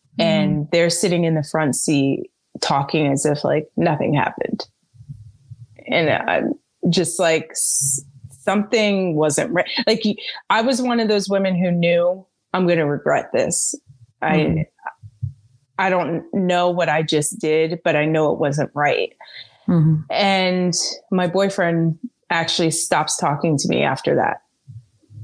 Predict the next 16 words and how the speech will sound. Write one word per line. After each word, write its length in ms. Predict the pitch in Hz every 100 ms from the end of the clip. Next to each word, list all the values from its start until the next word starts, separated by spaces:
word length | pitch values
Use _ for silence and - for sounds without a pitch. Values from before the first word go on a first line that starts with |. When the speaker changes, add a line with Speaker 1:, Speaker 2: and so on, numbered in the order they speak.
| - 226
Speaker 1:
Mm-hmm. 220 | 196 175
Speaker 2:
I 100 | 196
hadn't 300 | 233 277 262
even 220 | 233 208 202
taken 440 | 220 196 185 175
the 60 | 156
second 640 | - - - 190 190 175
set 160 | 190 156
of 120 | -
pills 300 | 208 202 170
yet. 300 | 165 147 -
And 160 | 170 165
he 120 | 180
was 180 | 180 170
already, 540 | 170 156 160 160 147
like, 340 | 147 160 -